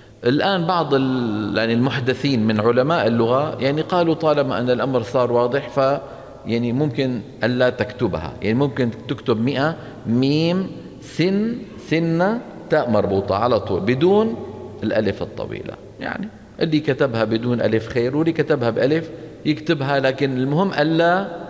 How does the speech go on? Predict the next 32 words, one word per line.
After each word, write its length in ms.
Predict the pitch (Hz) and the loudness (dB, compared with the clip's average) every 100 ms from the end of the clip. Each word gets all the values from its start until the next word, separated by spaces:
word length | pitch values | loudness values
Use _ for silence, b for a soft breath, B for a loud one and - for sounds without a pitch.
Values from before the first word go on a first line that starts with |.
| - - - - | -14 -16 -10 0
ينطقها، 1040 | 127 127 113 120 107 92 92 85 82 - | 0 2 2 0 2 -2 -2 -4 -2 0
ألا 260 | 135 139 139 | 0 0 0
ينطقها. 640 | 98 87 - - - - - - - - - - - - - - - - B B B B B | -2 -4 -8 -10 -12 -14 -16 -20 -20 -20 -20 -20 -20 -20 -20 -20 -20 -20 B B B B B
"ولا 240 | 110 113 | 0 2
تأخذكم 520 | 107 - - 101 101 101 | 0 -4 -6 -6 -4 -2
بهما 340 | 107 92 90 | -2 0 0
رأفة 400 | 104 98 98 98 | -2 -4 -6 -6
في 180 | 87 92 | -4 -4
دين 180 | 95 92 | -2 -2
الله 260 | 95 92 | -2 -4
إن 60 | 82 | -4
كنتم 260 | 98 92 92 | -8 -6 -8
تؤمنون 460 | - 85 95 92 85 | -8 -6 -4 -4 -4
بالله 300 | 85 85 92 | -4 -4 -4
وليشهد 520 | 98 104 98 85 64 | -2 -2 -4 -6 -6
عذابهما 800 | 76 87 87 92 98 101 104 104 | -4 -2 -2 -2 -4 -2 -2 -4
طائفة 680 | - 82 92 87 - 95 95 80 | -6 -4 -4 -6 -6 -6 -6 -8
مؤمن. 200 | - - - B B B B 87 | -8 -10 -14 B B B B -8
الزاني 420 | 85 98 95 82 | -4 -2 -2 -2
لا 160 | 85 | -4
ينكح 200 | 92 90 92 | -4 -8 -10
إلا 200 | 87 82 | -8 -6
زانية 360 | 85 85 85 80 76 | -6 -6 -6 -8 -8
أو 60 | 82 | -8
مشركة 560 | 82 80 - 80 - - | -10 -10 -10 -10 -12 -10
والزانية 580 | 87 87 90 95 87 82 - - | -8 -6 -4 -4 -6 -8 -10 -8
لا 100 | 50 | -8
ينكح 340 | 64 76 80 64 | -10 -12 -12 -10
إلا 200 | 87 73 | -10 -8
زان 420 | 85 87 82 78 | -8 -6 -6 -6
أو 100 | 80 | -6
مشرك". 420 | 95 104 113 131 | -6 -6 -8 -10